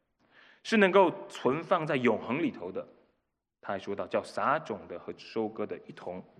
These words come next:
快乐。身为门徒，当我们接收到这样的信息的时候，我们的反应是什么？我们的生命里面的优先次序，愿不愿意因着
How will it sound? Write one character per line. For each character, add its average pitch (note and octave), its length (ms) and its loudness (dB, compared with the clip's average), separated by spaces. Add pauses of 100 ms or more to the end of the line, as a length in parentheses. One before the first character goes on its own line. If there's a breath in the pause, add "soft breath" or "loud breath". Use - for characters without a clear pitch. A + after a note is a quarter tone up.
快 C3 240 -2
乐。 A2+ 120 2 (1800 loud breath)
身 A3+ 220 10
为 G#3+ 80 12
门 F3+ 240 8
徒， D#3 160 4
当 G3 180 8
我 D3 80 4
们 C3+ 160 4
接 A#3 160 2
收 A3+ 200 2
到 G3 440 6
这 F#3+ 80 2
样 F3 140 4
的 D#3 100 0
信 G#3+ 300 0
息 B2 160 -8
的 A#2+ 100 0
时 A2+ 140 -4
候， - 500 -2 (1800)
我 A2+ 120 0
们 D#3+ 120 4
的 G3 60 4
反 - 240 -4
应 B2 140 0
是 B2 120 -8
什 - 200 -12
么？ - 120 -20
我 C3+ 140 2
们 F3+ 100 2
的 F#3 80 4
生 A3+ 380 2
命 G#3+ 260 4 (440)
里 B2+ 140 0
面 F#3+ 140 4
的 E3 120 4
优 G3 400 6
先 G3 360 2
次 - 300 -2
序， D#3 400 -2
愿 A3+ 320 6
不 F3 140 0
愿 F#3 200 4
意 E3+ 240 -2
因 G3+ 300 2
着 C#3 260 4